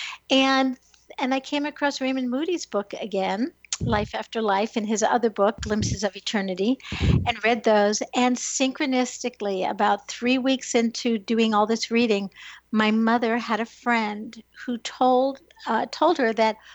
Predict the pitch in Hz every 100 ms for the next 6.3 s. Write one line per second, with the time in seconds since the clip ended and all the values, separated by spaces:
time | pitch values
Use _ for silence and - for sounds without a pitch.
0 | - - - 302 370 302 247 247 247 247
1 | 277 285 277 381 - 240 226 233 220 233
2 | 311 320 311 294 285 - 247 - 262 254
3 | - 214 - 254 247 208 214 220 226 220
4 | 240 254 214 208 208 202 202 226 294 330
5 | - 202 202 226 - 233 202 202 220 -
6 | 247 233